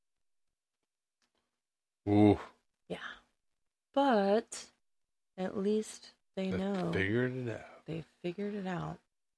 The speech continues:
Speaker 2: Only took him fifty-one years, right? Fifty-one? I think that's what they said.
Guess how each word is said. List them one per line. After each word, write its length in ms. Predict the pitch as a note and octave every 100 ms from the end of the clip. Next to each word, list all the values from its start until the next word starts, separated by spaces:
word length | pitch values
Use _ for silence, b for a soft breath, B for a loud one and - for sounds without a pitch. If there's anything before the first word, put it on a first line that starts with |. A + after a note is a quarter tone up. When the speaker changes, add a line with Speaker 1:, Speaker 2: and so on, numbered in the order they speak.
| _ _ _ _ -
Speaker 2:
Only 200 | F#3 F#3+
took 200 | - F3+
him 160 | F3 E3+
fifty-one 580 | - F3+ F3 E3+ E3+
years, 300 | D#3+ D3+ C#3+ - -
right? 200 | F3 G3 - - _ -
Fifty-one? 440 | F3+ F3+ F#3+ G3 - _ _ _ G#3
I 40 |
think 200 | G3 F#3
that's 180 | E3+ -
what 100 | E3
they 120 | E3
said. 260 | - E3